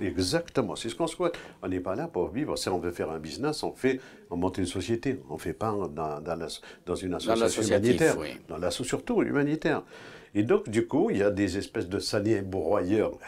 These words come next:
Speaker 1: à chaque homme, c'est pas du tout ça, qui ont c'est pas physique, mais intellectuel, ils ont mis les neurones dans l'estomac. Ce qui fait que c'est des gens qui n'ont pas,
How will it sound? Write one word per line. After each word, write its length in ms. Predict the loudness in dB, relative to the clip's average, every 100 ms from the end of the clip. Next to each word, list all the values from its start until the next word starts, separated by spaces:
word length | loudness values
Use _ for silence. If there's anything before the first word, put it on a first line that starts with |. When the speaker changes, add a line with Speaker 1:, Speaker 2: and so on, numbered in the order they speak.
| -6
Speaker 1:
à 60 | -2
chaque 280 | -2 0 -2
homme, 300 | -2 -4 -6
c'est 220 | -4 -2 -2
pas 120 | -2
du 180 | -4 -6
tout 160 | -4 -2
ça, 180 | -2 -4 -8 -20 -12
qui 160 | 2 4
ont 200 | 6 2 -8 -12
c'est 220 | -6 -4
pas 120 | -2 -2
physique, 380 | -2 -2 -4 -4
mais 120 | -6
intellectuel, 640 | -4 -4 -6 -6 -8 -8 -10
ils 260 | -8 -6 -4
ont 80 | -4
mis 260 | -4 -6 -8 -12
les 240 | -6 -2 0
neurones 380 | 0 0 -2
dans 120 | 0 -2
l'estomac. 540 | -4 -6 -6 -6 -8 -14 -16 -14
Ce 100 | -2
qui 120 | 0
fait 180 | 0 -2
que 80 |
c'est 140 | -2 -2
des 180 | 0 -2
gens 180 | -2 -6
qui 180 | -10
n'ont 180 | -8 -8
pas, 260 | -2 -2